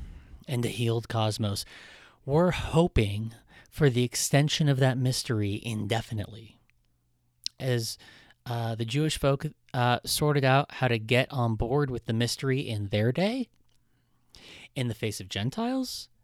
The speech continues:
so also we get to be on board with the mystery's continued advance and unfolding in our day.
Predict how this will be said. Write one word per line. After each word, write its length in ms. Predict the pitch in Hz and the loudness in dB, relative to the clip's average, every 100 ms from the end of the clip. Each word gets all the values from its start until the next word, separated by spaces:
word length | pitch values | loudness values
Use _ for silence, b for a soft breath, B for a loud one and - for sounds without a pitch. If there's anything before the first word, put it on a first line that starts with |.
| _ | _
so 220 | - 160 | -2 2
also 300 | 160 180 - | 4 4 4
we 180 | 139 190 | 2 2
get 140 | 226 - | 0 0
to 80 | |
be 100 | 170 | 2
on 100 | 139 | 2
board 280 | 120 117 117 | 2 0 0
with 100 | 120 | -2
the 100 | 135 | 0
mystery's 460 | 127 135 - 139 - | 0 0 0 0 0
continued 560 | 127 113 - 160 160 | -4 -6 -4 -2 0
advance 720 | 143 123 127 127 107 90 - B B B | 0 -2 0 0 0 -4 -8 B B B
and 160 | 139 120 | -2 0
unfolding 540 | 113 - 127 120 113 | 0 0 2 2 2
in 100 | 107 | 0
our 220 | 107 107 | 0 -2
day. 440 | 104 107 98 92 | -2 -4 -4 -8